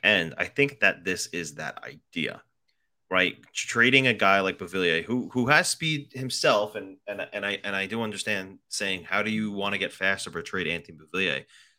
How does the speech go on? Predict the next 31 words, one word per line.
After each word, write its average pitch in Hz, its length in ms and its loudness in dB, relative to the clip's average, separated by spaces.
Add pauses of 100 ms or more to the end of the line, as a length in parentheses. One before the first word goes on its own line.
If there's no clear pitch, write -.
(120)
Well, 101 140 -2 (100)
you 104 220 -4
have 131 240 4
to - 80 -6
be 110 160 0
able 98 140 -2
to 82 160 -14
do 101 180 -4
it, 85 140 -2 (500)
um, 90 320 -2
in, 78 140 -6 (100)
in 98 120 -2
a 90 60 -6
sense - 280 -4
that 85 140 -4
you're 90 120 -6
going 95 320 -4 (120)
to 92 420 -6 (560)
remain 104 480 0
fast. 98 560 2
The 87 80 -16 (1120)
roster 107 320 4
is 95 80 -4
gonna 98 180 -4
remain 95 300 -2
fast. 92 380 0 (240)
They're 110 100 4
just - 180 -2
gonna 104 160 4
change 92 420 0
where 87 260 0